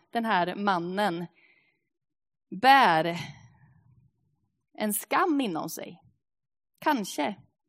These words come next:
Han kanske hade ett jättestort behov att få bli fri. Att få veta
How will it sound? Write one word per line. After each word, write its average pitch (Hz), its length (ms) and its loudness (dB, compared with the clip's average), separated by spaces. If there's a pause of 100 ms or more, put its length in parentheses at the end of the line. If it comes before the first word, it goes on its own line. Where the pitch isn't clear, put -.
(320)
Han 269 140 -2
kanske 302 420 4
hade 269 340 2
ett 269 160 -6
jättestort 285 960 -2
behov 254 520 -4
att 202 160 -8
få 240 140 -8
bli 185 300 -2
fri. 190 760 -6 (500)
Att - 140 -2
få 277 160 -2
veta 240 760 0